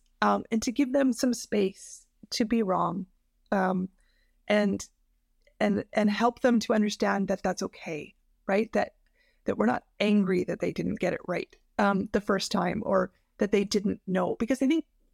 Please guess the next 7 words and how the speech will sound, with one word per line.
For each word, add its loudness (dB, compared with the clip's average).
so 0
many 4
people -2
feel 0
apprehensive, -4
um, 0
around 0